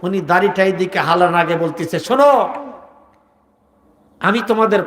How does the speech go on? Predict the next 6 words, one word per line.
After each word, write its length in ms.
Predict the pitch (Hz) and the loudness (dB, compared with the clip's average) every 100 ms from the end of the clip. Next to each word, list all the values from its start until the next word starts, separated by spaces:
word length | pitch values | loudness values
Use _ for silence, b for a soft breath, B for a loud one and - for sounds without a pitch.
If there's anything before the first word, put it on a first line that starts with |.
| - | -2
পক্ষে 320 | 220 - 208 | -4 0 0
আছি, 380 | - 196 170 160 | 2 0 -2 0
তবে 180 | 190 196 | 0 0
একটা 240 | 196 185 | -2 -2
নসিহত 420 | 160 170 196 175 - | -4 -6 -4 -4 -6
করতেছি। 380 | 135 - - - | -14 -16 -18 -20